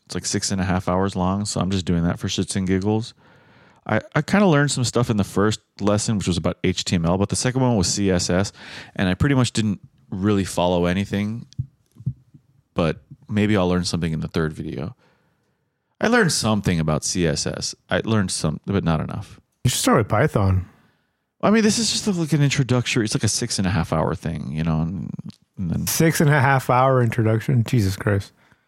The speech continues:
Speaker 1: Well, it's to, to Lightning applications. So it's,
Speaker 2: Oh,
Speaker 1: it's covering
Speaker 2: sorry.
Speaker 1: H T M L, it's covering C S S, it's covering JavaScript, it's covering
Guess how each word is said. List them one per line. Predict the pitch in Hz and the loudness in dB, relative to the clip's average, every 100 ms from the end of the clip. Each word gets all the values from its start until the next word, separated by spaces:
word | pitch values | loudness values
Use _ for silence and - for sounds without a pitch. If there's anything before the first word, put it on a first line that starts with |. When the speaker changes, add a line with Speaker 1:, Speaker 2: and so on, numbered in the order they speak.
| _ _ | _ _
Speaker 1:
Well, | - 170 - | 2 2 2
it's | 147 - | 0 -2
to, | - 160 - - | 0 0 0 -2
to | 160 | 2
Lightning | 143 127 123 143 196 123 113 | 4 4 4 4 2 2 2
applications. | 95 92 92 - 87 85 - 85 | 4 2 0 0 0 2 0 0
So | 95 | 2
it's, | 92 | 4
Speaker 2:
Oh, | 147 139 | 4 4
Speaker 1:
it's | 120 - | 2 2
covering | 117 110 113 | 2 4 4
Speaker 2:
sorry. | 98 | 2
Speaker 1:
H | 104 - | 0 0
T | 110 | 2
M | 98 117 | 4 4
L, | 127 127 127 | 4 4 2
it's | - | 0
covering | 117 92 90 85 | 0 2 2 0
C | - 95 | 0 0
S | 87 - | 2 2
S, | - 120 | 2 2
it's | 107 | 0
covering | - 92 82 78 | 0 0 2 0
JavaScript, | - 107 117 113 - 127 117 - | 0 2 2 2 0 0 0 0
it's | 85 | -4
covering | - 98 85 85 80 | 0 0 2 0 0